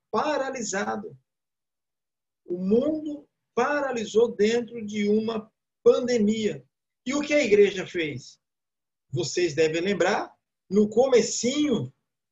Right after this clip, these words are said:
dessa pandemia, no comecinho, quando as pessoas começaram a ir a óbito, levantaram-se aí alguns profetas do Apocalipse,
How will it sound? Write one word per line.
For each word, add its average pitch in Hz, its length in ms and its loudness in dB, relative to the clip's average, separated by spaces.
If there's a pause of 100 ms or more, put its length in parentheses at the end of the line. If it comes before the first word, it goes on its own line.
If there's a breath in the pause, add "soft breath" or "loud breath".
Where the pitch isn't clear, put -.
(500)
dessa 147 260 -4
pandemia, 160 640 0
no 190 140 -2
comecinho, 220 560 -2
quando 208 240 2
as 131 100 -4
pessoas 208 420 -2
começaram 208 600 -6
a 185 80 -6
ir 190 160 -6
a 151 140 -4
óbito, - 520 -2 (560)
levantaram-se 269 720 -2
aí 220 120 4
alguns 214 300 2
profetas 208 1300 -2 (100)
do 160 80 -2
Apocalipse, 185 1000 -6